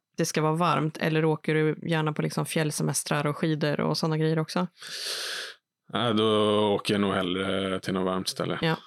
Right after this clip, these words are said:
Speaker 2: Jag kan ju inte å-, eller jag kan åka skidor, men jag är inte bra på skidor.
Speaker 1: <laughs> Nej,
Speaker 2: <laughs> Så
Speaker 1: nej, men jag förstår.
Speaker 2: och
Speaker 1: Då är
Speaker 2: jag
Speaker 1: det ju
Speaker 2: alltid, oftast när man är, det är, ja, men, många som åkte med sin familj till fjällen när de var små, de älskar sånt där och har lärt
Speaker 1: Mm.
Speaker 2: sig åka skidor. Och sen tycker jag det,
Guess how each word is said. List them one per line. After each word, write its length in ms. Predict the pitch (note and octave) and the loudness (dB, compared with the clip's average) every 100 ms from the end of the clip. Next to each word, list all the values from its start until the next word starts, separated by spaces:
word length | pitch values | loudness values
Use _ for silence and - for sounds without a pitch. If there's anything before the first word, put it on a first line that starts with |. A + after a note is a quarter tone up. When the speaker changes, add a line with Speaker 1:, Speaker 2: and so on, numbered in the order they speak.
| - - | -16 -6
Speaker 2:
Jag 180 | G2+ | -4
kan 100 | - F#2+ | -2 -2
ju 40 | |
inte 180 | F#2+ F2+ | -2 0
å-, 80 | F2+ | 0
eller 140 | F2+ | 0
jag 80 | E2+ | -2
kan 260 | F#2 F#2 | -4 -2
åka 220 | F#2 - - | -2 -2 -4
skidor, 300 | F2+ E2+ F2 | -4 -4 -6
men 60 | F2 | -6
jag 40 | |
är 40 | |
inte 160 | F2 F2 | -10 -4
bra 120 | F2 | -6
på 120 | - | -6
skidor. 280 | - D#2+ D#2+ - - | -10 -8 -6 -4 -2
Speaker 1:
<laughs> 240 | - - - | 0 0 2
Nej, 140 | G#3 | 4
Speaker 2:
<laughs> 80 | - | 4
Så 120 | B3 | 4
Speaker 1:
nej, 320 | A3 G#3+ G3+ G3 A#3 | 6 6 4 2 4
men 80 | |
jag 120 | G#3 - | 2 2
förstår. 340 | F#3+ - - | 0 4 4
Speaker 2:
och 80 | G2+ | 6
Speaker 1:
Då 60 | |
är 60 | G2+ | 6
Speaker 2:
jag 80 | G2+ | 6
Speaker 1:
det 100 | G#2 | 4
ju 60 | - | 4
Speaker 2:
alltid, 160 | G2+ | 2
oftast 360 | G2+ - A2+ - | 0 0 0 2
när 100 | A2 | 2
man 180 | G#2+ G#2+ | 2 2
är, 480 | G2+ G2+ G2+ G2 F#2+ F#2 G2 G2+ | 2 2 0 0 -2 -4 -2 2
det 100 | G2+ | 2
är, 560 | G2+ G2+ G2 G2 F#2+ F2+ G2 - _ _ A2 | 2 2 2 2 0 -4 -10 -18 _ _ -2
ja, 60 | |
men, 140 | G#2 G2+ | 0 2
många 360 | G2+ G2 G2 | 2 2 0
som 180 | - F#2+ | 0 0
åkte 220 | F#2+ - | 0 -2
med 120 | F#2 | -4
sin 140 | - F#2 | -2 -4
familj 540 | F#2 F2+ F2+ F2+ F2+ | -2 -2 0 0 -2
till 340 | D#2+ F#2 F2 F2 | -4 -2 -2 -2
fjällen 420 | F2 E2+ E2 E2+ | -2 -2 -2 -4
när 80 | E2+ | -4
de 60 | |
var 60 | F2 | -6
små, 200 | - F2+ | -6 -4
de 200 | F2 F2+ | -2 -4
älskar 260 | E2+ - | -6 -8
sånt 200 | F2 E2+ | -10 -8
där 180 | E2 E2+ | -4 -2
och 60 | - | -2
har 100 | F2 | 0
lärt 120 | F2 | 2
Speaker 1:
Mm. 140 | D#2 | 2
Speaker 2:
sig 140 | D#2+ E2+ | 2 0
åka 180 | - E2+ | -4 -4
skidor. 460 | E2+ F2+ F#2+ F#2 | -4 -6 -6 -6
Och 260 | F#2 F#2 F#2 _ _ - | -4 -6 -10 _ _ -4
sen 140 | G#2 | -2
tycker 260 | F2+ F2 G2+ | 0 0 0
jag 100 | F#2+ | 2
det, 520 | F#2+ F#2 F#2 F#2 F2 | 2 2 0 0 -2